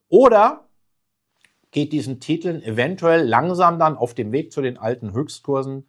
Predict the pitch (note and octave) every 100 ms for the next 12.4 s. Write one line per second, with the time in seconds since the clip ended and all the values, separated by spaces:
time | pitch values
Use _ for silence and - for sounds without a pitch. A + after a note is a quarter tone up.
0 | _ _ _ _ B2+ A#2 D3+ E3 B2+ F3
1 | - - D#3+ E3 C3 B2+ A2 C3 C#3+ A2
2 | B2 E3 F3 D#3 D3+ D3+ C#3 B2 C#3 D#3
3 | D3+ D3+ C#3 C#3 G#2 F#2+ F2+ E2+ _ _
4 | _ _ - B2 D#3 D3 C3+ B2 - -
5 | G#3 - A#3 E3+ D3 D3 D#3+ D#3 D3 D3+
6 | C#3+ C#3+ _ _ _ _ G#2+ G#2 B2 C#3
7 | C#3 - _ _ _ _ - G3+ G#3+ -
8 | - C#3+ F3 C#3+ C3 F#3 G#3+ A3 - C3
9 | C3+ A2+ C#3+ C#3 G3 B3 F#3 F3+ - A2
10 | B2+ G3 B3+ _ _ _ _ A2+ B2 B2
11 | A#2+ E3 - E3+ C#3 G2+ G#2+ E3 - F3
12 | F#3+ - B3